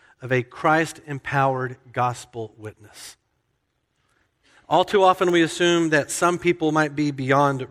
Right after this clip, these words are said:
reach. They're too hardened, too far gone. But I want you to remember what we've learned about Jesus in these recent <laughs> weeks.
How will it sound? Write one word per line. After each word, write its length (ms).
reach. 400
They're 160
too 240
hardened, 500
too 160
far 280
gone. 420
But 120
I 60
want 380
you 80
to 60
remember 420
what 280
we've 180
learned 200
about 220
Jesus 420
in 80
these 240
recent 520
<laughs> 0
weeks. 480